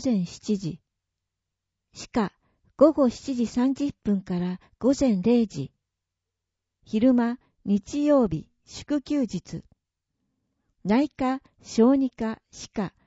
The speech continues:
午前九時から午後五時。携帯電話から診療待ち人数を確認できます。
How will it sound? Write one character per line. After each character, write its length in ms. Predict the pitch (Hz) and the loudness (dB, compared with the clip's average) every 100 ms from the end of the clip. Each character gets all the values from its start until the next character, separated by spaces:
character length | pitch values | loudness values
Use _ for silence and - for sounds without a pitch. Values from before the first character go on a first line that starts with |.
| _ _ _ | _ _ _
午 160 | - 294 | 0 0
前 220 | 285 233 | 0 -2
九 160 | - 262 | -4 -4
時 120 | 233 | -4
か 160 | - 165 | -6 -8
ら 200 | 160 - _ | -8 -14 _
午 140 | - 254 | 0 2
後 160 | 214 | 2
五 160 | 165 208 | 2 0
時。 200 | - - _ _ _ _ _ _ _ _ _ _ _ | -2 -14 _ _ _ _ _ _ _ _ _ _ _
携 220 | 254 302 - | 0 0 0
帯 200 | 320 294 | -2 0
電 240 | 311 294 | 0 2
話 100 | 226 | 0
か 160 | - 180 | -2 -6
ら 220 | 185 190 _ _ | -6 -8 _ _
診 280 | - 247 277 | -6 0 2
療 200 | 311 320 | 2 2
待 180 | 294 285 | 0 -2
ち 100 | 277 | -2
人 220 | 285 285 | 0 0
数 160 | 185 175 | 0 -2
を 140 | 156 | -2
確 260 | - 175 214 | -4 -4 -2
認 220 | 233 220 | 0 0
で 140 | 190 | -2
き 120 | - | -4
ま 160 | 175 180 | -4 -4
す。 160 | - | -6